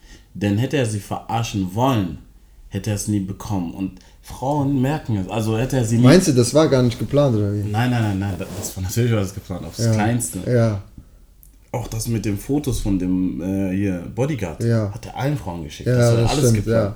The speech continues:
Speaker 2: ja.
Speaker 1: Mhm.
Speaker 2: Aber was meinst du denn?
Speaker 1: Ähm, er hat es nicht darauf angelegt, sie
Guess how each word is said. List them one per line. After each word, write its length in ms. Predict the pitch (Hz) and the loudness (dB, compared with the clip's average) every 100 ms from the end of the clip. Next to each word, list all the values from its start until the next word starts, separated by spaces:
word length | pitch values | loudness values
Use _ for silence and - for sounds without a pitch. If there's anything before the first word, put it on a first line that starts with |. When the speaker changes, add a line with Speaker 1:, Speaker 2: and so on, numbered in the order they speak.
| - | -4
Speaker 2:
ja. 60 | |
Speaker 1:
Mhm. 100 | 104 98 - - - | -4 -4 -12 -20 -6
Speaker 2:
Aber 160 | 107 110 | 0 2
was 120 | 110 | 2
meinst 260 | 123 131 120 | 2 2 0
du 40 | |
denn? 220 | 107 104 107 | 0 0 0
Speaker 1:
Ähm, 420 | 107 107 104 98 - - - - - - - | 2 2 2 0 -6 -18 -20 -20 -20 -18 -10
er 160 | - | -4
hat 260 | 123 143 - - - | -2 -2 -4 -18 -8
es 120 | - | -4
nicht 180 | 117 - | -2 -2
darauf 300 | 104 104 - | -4 -4 -4
angelegt, 420 | 123 123 117 113 | -2 0 0 -2
sie 140 | 110 | 0